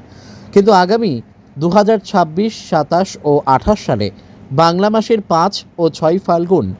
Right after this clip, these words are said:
রমজান মাস চলবে। সেই কারণে নানান সমস্যার সম্মুখীন হতে হবে দর্শনার্থী থেকে আয়োজক কমিটিকে।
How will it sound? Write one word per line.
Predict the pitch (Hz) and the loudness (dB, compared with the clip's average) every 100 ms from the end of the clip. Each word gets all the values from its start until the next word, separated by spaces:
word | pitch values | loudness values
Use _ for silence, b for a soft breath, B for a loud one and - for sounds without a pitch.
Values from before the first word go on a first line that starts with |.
| B B 135 | B B 2
রমজান | 156 165 160 214 196 | 4 4 0 0 0
মাস | 147 135 - | -2 -4 -6
চলবে। | 131 98 104 - b b b | -6 -4 -6 -10 b b b
সেই | - 180 | 2 4
কারণে | 180 190 226 156 98 b b | 4 4 2 0 -6 b b
নানান | 151 165 208 254 | -2 0 0 -2
সমস্যার | - 220 226 - 220 | -4 -4 -2 -2 -2
সম্মুখীন | 220 190 190 190 185 | 0 -2 0 -2 -2
হতে | 160 156 | 0 0
হবে | 156 156 202 | 0 2 2
দর্শনার্থী | 147 139 160 143 - | 0 -2 -4 -4 -6
থেকে | 147 147 190 196 B B | -6 0 2 2 B B
আয়োজক | 165 156 165 196 - | 2 4 4 0 -2
কমিটিকে। | 165 139 120 104 107 | -2 -2 -6 -8 -8